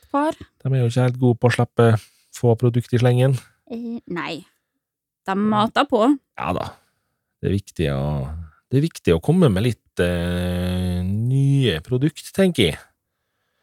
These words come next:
Speaker 2: Og nå den gangen her, så er det jo selvfølgelig, eh, Samsung Galaxy S tjueto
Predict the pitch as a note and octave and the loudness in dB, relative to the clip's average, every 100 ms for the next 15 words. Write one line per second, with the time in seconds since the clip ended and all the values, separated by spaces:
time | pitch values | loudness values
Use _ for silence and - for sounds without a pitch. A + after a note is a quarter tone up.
0 | _ _ _ - A#2+ B2 B2 C3+ A#2+ G#2 | _ _ _ 0 6 8 8 6 4 4
1 | G#2+ G#2 G#2 G#2 G#2 F2+ F#2+ C3 C#3+ C#3+ | 4 4 2 2 0 0 0 0 0 2
2 | A#2+ F2+ E2+ F2 F2+ F#2+ F#2 F#2+ G2 E2+ | 0 0 -4 -4 -4 -4 -6 -6 -6 -6
3 | E2+ E2 E2 E2 E2+ E2+ E2 D#2+ D#2+ E2+ | -6 -8 -6 -8 -6 -6 -6 -6 -6 -6
4 | E2 E2 E2+ E2+ D#2 E2+ F2 - - - | -6 -6 -6 -6 -6 -6 -6 -6 -8 -8
5 | - F2+ F#2 - E3 A#3+ | -4 -2 -2 -2 -2 -2